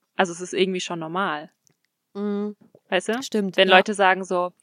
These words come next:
Speaker 1: „Boah, nee, ich hab jetzt keine Zeit, ich hab total viel Stress, ich hab das und das zu tun“ und so, dann, ähm,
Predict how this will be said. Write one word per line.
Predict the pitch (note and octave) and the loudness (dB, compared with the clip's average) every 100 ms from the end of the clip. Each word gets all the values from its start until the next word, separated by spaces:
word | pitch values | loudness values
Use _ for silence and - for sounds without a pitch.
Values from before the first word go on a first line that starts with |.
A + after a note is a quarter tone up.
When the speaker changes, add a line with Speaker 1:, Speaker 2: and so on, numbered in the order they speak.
| - - - - | -20 -20 -20 -4
Speaker 1:
„Boah, | G3+ | -2
nee, | G3 G3+ G3+ | -2 -4 -2
ich | G3+ - | -4 -4
hab | G#3 | -6
jetzt | G3 - | -6 -6
keine | - G3 | -6 -6
Zeit, | - G#3+ G3+ G3+ | -4 0 2 0
ich | - | -2
hab | G#3 | -12
total | - - G#3 | -16 -18 -14
viel | G3 | -14
Stress, | - - G#3+ G#3 G#3 | -12 -6 -2 -2 -4
ich | - | -10
hab | G3+ | -10
das | F#3+ G3 | -10 -6
und | F#3+ | -4
das | G#3 | -4
zu | A3 | -4
tun“ | - G#3+ | -4 -4
und | G3 | -2
so, | G3+ | 0
dann, | G3 G3 - - - - | 0 -2 -4 -18 -10 -2
ähm, | G3 G3+ G3+ G#3 G#3 | -2 -2 -8 -12 -14